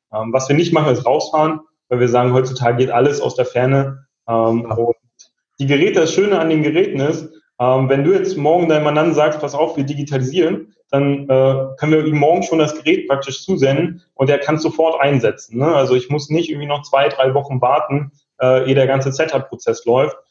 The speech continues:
Speaker 1: sondern wie ein iPhone, das packe ich aus, angemacht, synchronisiert und dann kann ich loslegen.
Speaker 2: Setzt aber voraus, dass der Steuerberater im Hintergrund jetzt, äh, Steuerberater online eingerichtet hat?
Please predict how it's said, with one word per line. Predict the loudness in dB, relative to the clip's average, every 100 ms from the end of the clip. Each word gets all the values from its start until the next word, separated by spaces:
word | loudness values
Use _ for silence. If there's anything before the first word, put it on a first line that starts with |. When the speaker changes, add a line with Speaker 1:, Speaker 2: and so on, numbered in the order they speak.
| _ _
Speaker 1:
sondern | -2 2 2 2 0
wie | 0
ein | 2 2
iPhone, | 2 2 2 4 2
das | 0 -2
packe | -4 -4
ich | -2
aus, | 2 2 2 0
angemacht, | 0 2 2 2 0 -2 -12 _ _
synchronisiert | -4 -2 -2 0 0 2 2 0
und | -2 -2
dann | 0 -2
kann | -2
ich | -4 -4
loslegen. | -6 -8 -18 -18 _ _ _
Speaker 2:
Setzt | -4 0
aber | 2 2
voraus, | 2 2 2 0
dass | -2
der | -2
Steuerberater | 0 2 2 2 2 2
im | 2
Hintergrund | 2 0 2 0 0
jetzt, | 0 0 -8 -2
äh, | -2
Steuerberater | 0 2 2 2 0
online | 2 0 0
eingerichtet | 0 0 0 -2 -2 -4
hat? | -4 -10